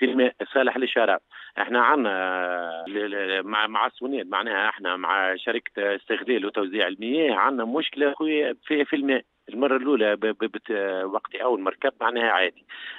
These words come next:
أما بحكم من بعد وقت اللي كثرت حكاية لي كونتير و-، وبالطبيعة قد ما، ما، قد ما باش تزيد لي كونتير ب-، باش ينقص الماء. ع-، يا خويا مشكلتنا اللي هني كيف الماء تو راي ثم ناس ولات اللي تبقى لي الكامل تصر، وثم ناس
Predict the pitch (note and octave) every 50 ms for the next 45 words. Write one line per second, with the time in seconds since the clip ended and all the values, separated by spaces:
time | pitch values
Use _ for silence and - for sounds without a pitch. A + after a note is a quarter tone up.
0 | - A2+ A#2 A#2 A2+ A2+ A2 - - F3 - - B2+ A#2+ B2 A#2+ A2+ D3 D3+ B2
1 | G#2 G2+ - G#2+ G#2+ A2 A#2+ - - _ - G#2+ F#2+ G#2+ A2 G#2+ G2 - E3+ D#3+
2 | - - F2+ F2+ - - F#2 F2+ F2+ F#2 - - - - A#2+ G#2 F#2 - G#2 G2+
3 | - - A2 A2 G2+ - C3 B2 A2 G2 F#2 F#2 F#2 F#2+ G2 G2 G2+ G#2 G#2+ G#2
4 | G2+ G2 G2+ A#2 - - - C3 A2+ F#2 E2 - - - - - - - - -
5 | _ - - B2 - - G#2 B2 B2 B2 B2 B2 A#2+ A#2 - B2+ A2+ - B2 B2
6 | A2+ A#2+ G#2+ G2+ G#2 - B2+ A#2+ A2+ A2 G#2+ - A2 A2 G#2 - D3+ D3+ D#3+ D#3+
7 | D3+ C3 D#3 D#3 C#3+ C3 C#3 C#3 - D#3+ C#3 - - - - A2 G#2+ G#2+ G2 F#2
8 | - - - - - - - - - F#2+ A2 C#3+ D3+ D3 C#3 C#3 - E3 E3 E3
9 | D#3 C#3 C#3 - - D3+ D#3+ - - A#2+ A#2+ C3+ C#3 C3 C3 C#3+ D3+ D3+ D#3+ D3
10 | - C#3+ - D3 C#3 C3+ C#3 B2 F#2+ F#2 - D3+ D3 D3 C3 A2 A2 A#2 C#3+ D#3
11 | C#3 A#2 A2+ G#2+ - D3 C#3+ C3 A2+ G#2+ G#2+ B2 C#3+ D#3 D3+ - - A#2 A#2 A2
12 | G#2+ A#2 D3 D#3 D3+ - _ - - - - - - - A2+ B2+ C3 C3+ C#3+ C#3
13 | C3 C3 - E3 D#3+ - - - A#2 A2+ A2 B2+ D#3+ D3+ A#2+ G#2 - - D3+ D#3
14 | C#3+ A2 G#2+ G2 F#2 - D#3 D#3 D3 - D#3 C3+ C#3 B2+ - - D#3 D3+ B2+ G#2+
15 | A2 C3 D3 D#3 D#3